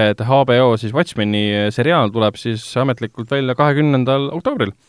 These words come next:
Ehk siis tõenäoliselt Eestis me näeme seda siis Telia H B O rakenduse kaudu. Miks on see seriaal huvitav? See on puhtalt sellepärast, et näha, mida nad selle materjali lõpuks peale hakkavad.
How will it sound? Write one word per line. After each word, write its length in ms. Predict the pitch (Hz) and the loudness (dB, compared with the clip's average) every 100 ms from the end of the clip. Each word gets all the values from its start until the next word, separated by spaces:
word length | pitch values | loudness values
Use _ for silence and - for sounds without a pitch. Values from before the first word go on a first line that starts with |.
| _ _ _ _ - | _ _ _ _ -4
Ehk 140 | 127 | -4
siis 100 | - | -2
tõenäoliselt 300 | 170 156 131 | 0 0 2
Eestis 240 | 160 160 123 | 0 0 -2
me 80 | 127 | 0
näeme 240 | 135 127 | 2 2
seda 280 | 120 120 120 120 113 | 0 0 2 2 0
siis 260 | 120 113 | -2 -2
Telia 400 | - 123 120 110 | -2 0 2 2
H 140 | 110 117 | 0 0
B 140 | 113 | 2
O 140 | 110 110 | 2 2
rakenduse 420 | 160 123 101 120 | 0 0 -4 -2
kaudu. 320 | 190 160 113 113 - - - _ - | -2 0 -2 -2 -10 -20 -20 _ -2
Miks 300 | 156 165 151 | -2 0 0
on 100 | 131 | 0
see 160 | 131 120 | 0 2
seriaal 360 | 131 139 143 | 2 4 2
huvitav? 400 | 139 135 - 117 113 | 2 0 0 -2 0
See 120 | 120 | 0
on 80 | 110 | -2
puhtalt 280 | 151 143 120 | -2 -6 -4
sellepärast, 480 | 139 123 110 107 - | 0 2 2 -2 -4
et 60 | 120 | -2
näha, 160 | 120 | 0
mida 140 | 113 104 | 0 -2
nad 120 | 101 | -4
selle 160 | 107 | -4
materjali 380 | 107 117 95 101 | -4 -4 -6 -6
lõpuks 160 | 113 - | -10 -10
peale 220 | 123 90 95 | -8 -6 -8
hakkavad. 260 | - - | -10 -14